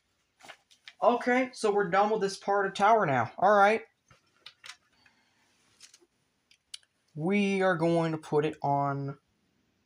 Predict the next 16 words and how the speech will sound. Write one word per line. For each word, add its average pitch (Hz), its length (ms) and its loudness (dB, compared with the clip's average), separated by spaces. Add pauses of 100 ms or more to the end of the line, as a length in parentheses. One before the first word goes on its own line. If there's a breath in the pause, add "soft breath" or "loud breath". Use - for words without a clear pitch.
(420)
where? 123 480 -4 (1300)
Ah, 123 420 2
here. 107 460 -10 (1000)
Point 147 220 -6
it 147 180 -10
like, 135 360 -6 (200)
uh, 131 440 -4 (1000)
this. 123 680 -4
This 135 160 -4
is 131 100 -4
how 131 140 -2
we're 120 100 -6
doing 110 160 -8
it, - 80 -16 (140)
right 110 180 -4
here. 104 240 -14